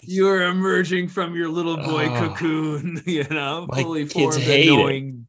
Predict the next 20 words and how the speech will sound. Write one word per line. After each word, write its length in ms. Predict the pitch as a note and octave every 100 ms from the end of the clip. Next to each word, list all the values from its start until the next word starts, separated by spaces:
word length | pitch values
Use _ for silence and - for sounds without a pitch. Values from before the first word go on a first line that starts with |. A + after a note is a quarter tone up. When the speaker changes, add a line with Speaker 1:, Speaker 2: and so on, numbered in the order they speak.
| _
Speaker 1:
dad 500 | C#3 B2 B2 B2 A#2+
jokes. 720 | - A2+ G#2 G2+ G2 - - _ _
Speaker 2:
"I'm 220 | - E3+ F3
cold. 560 | - F#3+ F#3 C#3 G2 -
Hi, 240 | - F3
cold." 480 | A#2 F2 F#2+ D3 - - _ _ -
Speaker 1:
Yeah, 340 | C#3 A3 F#2+
right? 180 | G#2 G#2
Speaker 2:
Yes. 340 | D3+ - - -
Speaker 1:
Yeah. 280 | F3+ F#3 F2
Speaker 2:
Yes. 460 | G#2 G2 F2 - - _ _ _ -
Speaker 1:
Oh, 680 | D4+ D4+ D#4 C#4 C#4 C4+ C3
Speaker 2:
Oh. 260 | G#2 G3+ C#3+
Speaker 1:
<laughs> 60 |
it's 440 | F3 - - - _
glorious. 760 | A#2 G2+ F#2 F#2 F#2 F2+ - - _ - - _
Speaker 2:
Oh. 480 | B2 A2+ G2 F2 - - - _ _ _ _ _
Speaker 1:
Well, 160 | C3+ C#3
yeah. 160 | A2
Speaker 2:
So 560 | F#2+ C#3+ C3+ B2 A#2+ -